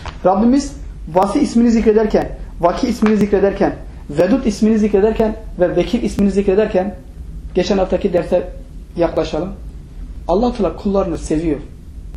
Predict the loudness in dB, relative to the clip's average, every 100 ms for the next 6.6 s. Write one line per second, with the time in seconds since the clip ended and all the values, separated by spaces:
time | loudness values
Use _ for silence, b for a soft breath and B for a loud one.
0 | -12 -10 -10 B B B B 0 2 2
1 | 2 0 2 0 0 2 2 2 2 0
2 | 0 0 2 4 4 2 2 0 2 2
3 | 2 2 0 2 2 4 2 0 -2 -4
4 | -8 -14 B B -10 -2 2 4 4 2
5 | -2 -4 -10 -12 -6 2 4 6 4 4
6 | 4 4 4 2 -2 -4